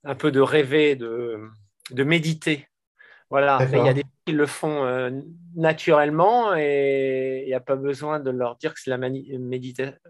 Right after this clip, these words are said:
Speaker 1: méditation. Bon,
Speaker 2: Oui.
Speaker 1: bah là, là, c'est un peu la même chose. Moi, je me
Speaker 2: D'accord.
Speaker 1: souviens, j'ai appris beaucoup d'Arthur Ashe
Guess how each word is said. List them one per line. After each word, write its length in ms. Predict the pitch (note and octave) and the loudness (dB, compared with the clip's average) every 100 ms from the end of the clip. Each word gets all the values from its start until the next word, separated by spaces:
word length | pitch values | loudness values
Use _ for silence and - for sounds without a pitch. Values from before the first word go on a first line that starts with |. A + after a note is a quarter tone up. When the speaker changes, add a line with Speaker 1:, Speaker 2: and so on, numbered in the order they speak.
| D#3 _ | -20 _
Speaker 1:
méditation. 640 | C3+ C3 C3 C#3+ - A#3 - _ - - D3+ | -8 -8 -8 -10 -10 -16 -18 _ -20 -20 -6
Bon, 100 | C#3+ | 0
Speaker 2:
Oui. 40 | |
Speaker 1:
bah 120 | D3 C#3 | 4 4
là, 140 | D#3+ | 4
là, 120 | E3 | 2
c'est 160 | D#3+ D3 | 0 -2
un 100 | C#3 | -2
peu 140 | C#3 | 0
la 120 | D3+ | 0
même 160 | D3 D3+ | 0 -4
chose. 380 | D#3 A3 F3 - _ _ _ - | -8 -12 -16 -20 _ _ _ -6
Moi, 100 | D#3 | -2
je 80 | D3+ | 0
me 60 | |
Speaker 2:
D'accord. 160 | D#3+ D3+ | 2 4
Speaker 1:
souviens, 300 | F3+ G3+ G3+ | 6 6 4
j'ai 80 | C3+ - _ - | 0 -10 _ -14
appris 160 | - D#3 | -10 -6
beaucoup 460 | C3 D#3 - G#3 | -4 -4 -4 -2
d'Arthur 440 | D#3+ C3+ - D3+ C3+ | 0 -2 -4 -6 -4
Ashe 500 | F3+ G3 - - | -4 -6 -10 -12